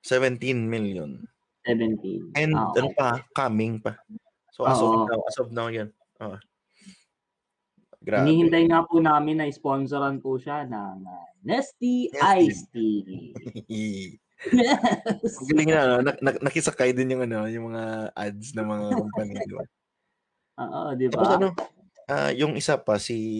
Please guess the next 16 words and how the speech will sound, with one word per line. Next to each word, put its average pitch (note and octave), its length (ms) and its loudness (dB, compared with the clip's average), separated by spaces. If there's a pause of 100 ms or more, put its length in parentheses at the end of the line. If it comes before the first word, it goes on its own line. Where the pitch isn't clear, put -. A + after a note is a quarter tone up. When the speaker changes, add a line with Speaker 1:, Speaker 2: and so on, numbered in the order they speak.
(140)
Speaker 1:
ano, E2 240 -10
si, - 160 -8 (640)
ano G#2+ 240 -4
ba G#2 80 -4
ito G#2+ 80 2
ang G#2+ 80 -2
pangalan G2+ 240 2
niya? A#2+ 80 2
Pero B2+ 160 2
yung, B2+ 140 4 (100)
yung C3+ 160 4
apelyido B2 320 0
niya A2 80 0
kasi, G#2 160 0
ano, A2+ 160 0
Paalam. G#2+ 560 -2